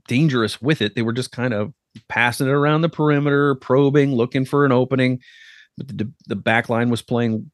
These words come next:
well. The, the central midfielders were playing well, and they weren't really able to create a whole lot of danger from that.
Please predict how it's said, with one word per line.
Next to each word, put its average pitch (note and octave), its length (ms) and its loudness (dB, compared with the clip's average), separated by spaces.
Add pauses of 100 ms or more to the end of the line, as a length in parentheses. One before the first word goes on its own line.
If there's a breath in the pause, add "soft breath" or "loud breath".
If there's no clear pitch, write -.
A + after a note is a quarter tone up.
(100)
well. A2+ 600 2
The, G#2 260 -2 (100)
the G#2 200 -6
central G#2+ 340 -2
midfielders C#3 440 2
were C3+ 100 -2
playing C#3 280 -2
well, C#3+ 380 0 (380 soft breath)
and A2 60 -2
they A2+ 40 2
weren't C#3 220 2
really C#3+ 300 2
able B2+ 160 0
to A#2+ 140 -2 (120)
create C3 340 0
a A2+ 40 -2
whole F3+ 260 0
lot D3 160 4
of G#2 100 -4
danger C3 400 2
from F#2+ 280 -8
that. E2 280 -8